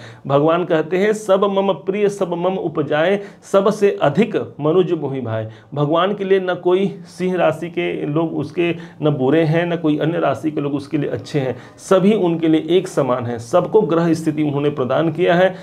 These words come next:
मनुष्य अपने अपने कर्मों के द्वारा अपनी भाग्य की जागृति करता है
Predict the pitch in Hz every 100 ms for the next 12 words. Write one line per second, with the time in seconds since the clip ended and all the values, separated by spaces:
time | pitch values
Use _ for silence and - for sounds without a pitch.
0 | - - 131 170 180 170 - 147 151 143
1 | 143 139 - 123 127 180 185 165 165 170
2 | 170 - - 139 156 143 - 143 147 147
3 | 123 113 104 110 110 196 185 165 175 165
4 | 170 170